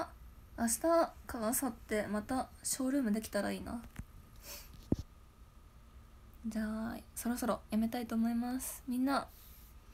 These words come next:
気をつけて、また会いましょう。初めましてもしましょう。久しぶりにもしましょう。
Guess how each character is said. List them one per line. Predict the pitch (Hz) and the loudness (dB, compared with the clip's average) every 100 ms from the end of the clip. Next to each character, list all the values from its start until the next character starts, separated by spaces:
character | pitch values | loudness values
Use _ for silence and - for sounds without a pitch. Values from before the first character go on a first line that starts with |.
| - - - - | -20 -20 -20 -14
気 | - 240 | -4 -2
を | |
つ | 254 - | -2 -2
け | 254 | 0
て、 | 208 - - - - | 0 -2 -6 -16 -2
ま | 214 233 | 0 2
た | 254 254 - - - - - - - - - - - - - | 4 2 0 -14 -20 -20 -20 -20 -20 -20 -20 -20 -20 -20 -10
会 | - 240 | 0 2
い | |
ま | 247 285 | 4 4
し | 285 | 6
ょ | 302 | 6
う。 | 214 - - - - - - | 6 0 -12 -16 -16 -16 -8
初 | 233 240 | -4 -2
め | 254 | 0
ま | 254 277 | 4 4
し | - | 4
て | 214 | 2
も | 196 - - - - - | 2 -2 -14 -20 -18 -10
し | - | -2
ま | 226 247 | 2 4
し | 277 | 6
ょ | 254 | 6
う。 | - - - - - - - - - - - - - | 2 -2 -20 -20 -20 -20 -20 -20 -20 -20 -20 -16 -6
久 | - | -2
し | 254 269 | 0 0
ぶ | 254 | 0
り | 262 | 0
に | 247 | 0
も | 175 - - - - - - | -2 -6 -16 -18 -18 -16 -6
し | - 214 | -2 0
ま | 220 | 0
し | 233 | 0
ょ | |
う。 | 220 | -2